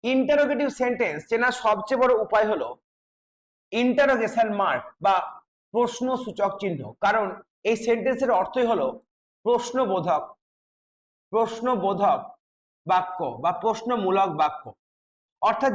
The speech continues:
যে সেন্টেন্সের সাহায্যে, যে বাক্যের সাহায্যে প্রশ্ন করা বোঝায়, তাকে আমরা বলি প্রশ্নবোধক বাক্য বা ইন্টারোগেটিভ সেন্টেন্স। এই সেন্টেন্স আবার দুই রকমের হয়,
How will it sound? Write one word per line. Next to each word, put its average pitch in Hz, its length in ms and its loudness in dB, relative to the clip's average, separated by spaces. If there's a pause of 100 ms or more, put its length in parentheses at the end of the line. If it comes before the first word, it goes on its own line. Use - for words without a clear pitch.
(120)
যে 269 160 2
সেন্টেন্সের 240 680 0
সাহায্যে, 226 420 2
যে 208 160 0
বাক্যের 220 500 2
সাহায্যে 196 420 -2 (1160)
প্রশ্ন 254 320 0 (100)
করা 214 200 4
বোঝায়, 151 400 -4 (680)
তাকে 208 260 2
আমরা 185 280 2
বলি 190 260 -4 (100)
প্রশ্নবোধক 185 540 -2 (120)
বাক্য - 260 -2
বা 214 120 0 (200)
ইন্টারোগেটিভ 160 520 0
সেন্টেন্স। - 380 -6 (360)
এই 277 180 4 (120)
সেন্টেন্স 240 380 2 (140)
আবার 147 320 0
দুই 254 180 2
রকমের 226 420 2
হয়, 117 160 -2